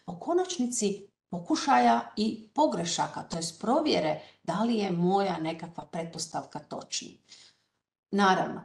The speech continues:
u samom školskom sustavu od tablica, dijagrama, pomoćnih zadataka i tako dalje,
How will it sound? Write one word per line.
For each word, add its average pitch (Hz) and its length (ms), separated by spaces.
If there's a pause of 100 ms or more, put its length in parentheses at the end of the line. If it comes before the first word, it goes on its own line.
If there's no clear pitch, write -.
(320)
u 185 120
samom 170 580
školskom 175 500
sustavu 160 540
od 156 180
tablica, 160 540
dijagrama, 156 720
pomoćnih 151 520
zadataka 156 560
i 175 100
tako - 300
dalje, 359 440